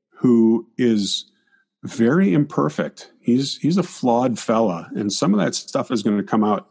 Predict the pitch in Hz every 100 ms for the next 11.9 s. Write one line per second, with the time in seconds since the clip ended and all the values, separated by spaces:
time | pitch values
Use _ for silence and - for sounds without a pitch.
0 | - 110 104 98 95 104 92 90 _ -
1 | - 160 180 101 95 - _ - _ _
2 | 110 90 87 98 107 _ _ _ _ -
3 | 98 90 87 - - _ _ _ _ -
4 | - 110 117 113 - - 156 175 156 -
5 | - _ _ - 135 147 151 160 185 -
6 | _ - 120 - 147 139 107 104 - -
7 | 101 110 104 127 139 123 117 110 104 104
8 | 107 - 92 95 92 - - - - _
9 | 104 104 104 107 117 107 101 98 - _
10 | _ _ _ _ - 120 131 139 147 -
11 | 123 113 107 107 101 - 95 87 -